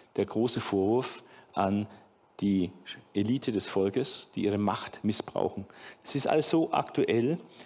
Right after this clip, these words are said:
ähm, weil die Zeit, der Mensch sich nicht groß ändert über die Jahrhunderte. Und es ist immer die Gefahr von Mächtigen, ihre Macht zu missbrauchen, auf Kosten anderer sich zu bereichern.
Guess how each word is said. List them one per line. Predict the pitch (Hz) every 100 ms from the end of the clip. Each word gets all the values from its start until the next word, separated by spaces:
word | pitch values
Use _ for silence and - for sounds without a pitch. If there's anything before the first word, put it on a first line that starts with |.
| -
ähm, | - 120 117 117 113 - -
weil | 110 117
die | 120
Zeit, | 120 - 104 117 -
der | 113
Mensch | 107 127
sich | - 123 117
nicht | 98 113 -
groß | 113 104
ändert | - 120 131 104
über | 92 107
die | 98
Jahrhunderte. | 92 101 104 95 98 123 - - -
Und | - 110 104
es | -
ist | 110
immer | 127
die | 123
Gefahr | 113 - 104 113
von | - 107
Mächtigen, | 107 135 - 104 117 127 - - -
ihre | 117 104
Macht | 101 98 - -
zu | -
missbrauchen, | 107 98 - - 104 110 110
auf | - -
Kosten | 117 - -
anderer | 95 101 98 95 - -
sich | - 110 -
zu | 110
bereichern. | 107 92 90 113 107